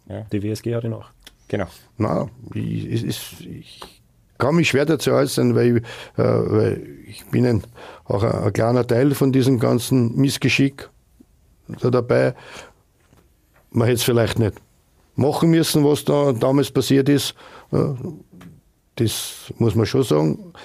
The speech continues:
Speaker 3: Nicht, dass ich da jetzt noch, noch trauere oder sonst irgendwas, aber man darf sich nicht aus der Verantwortung auch ziehen, auch wenn's nur, äh, vier Spiele waren. Und, äh, ja, es,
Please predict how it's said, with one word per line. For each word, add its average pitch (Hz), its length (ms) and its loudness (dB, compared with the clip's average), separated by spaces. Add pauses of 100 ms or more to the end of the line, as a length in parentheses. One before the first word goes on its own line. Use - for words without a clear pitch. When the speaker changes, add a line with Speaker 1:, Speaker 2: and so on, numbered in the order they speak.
Speaker 3:
Nicht, 123 180 0
dass 127 120 0
ich 117 100 0
da 113 80 2
jetzt 104 180 -2
noch, 120 380 0 (340)
noch 120 240 0
trauere 127 380 2
oder 107 180 2
sonst 135 360 -2
irgendwas, 139 320 0 (400)
aber 113 340 2
man 113 140 2
darf 110 160 0
sich - 140 0
nicht 110 140 4
aus 107 140 2
der 113 100 -2
Verantwortung 107 600 0
auch 113 280 0 (140)
ziehen, 120 320 2
auch 110 180 0
wenn's 110 200 -2
nur, 113 180 2 (360)
äh, 104 420 0
vier 127 220 0
Spiele 123 340 2
waren. 120 300 2 (1040)
Und, 101 320 -2
äh, - 20 -8 (800)
ja, 147 160 2 (240)
es, - 680 -10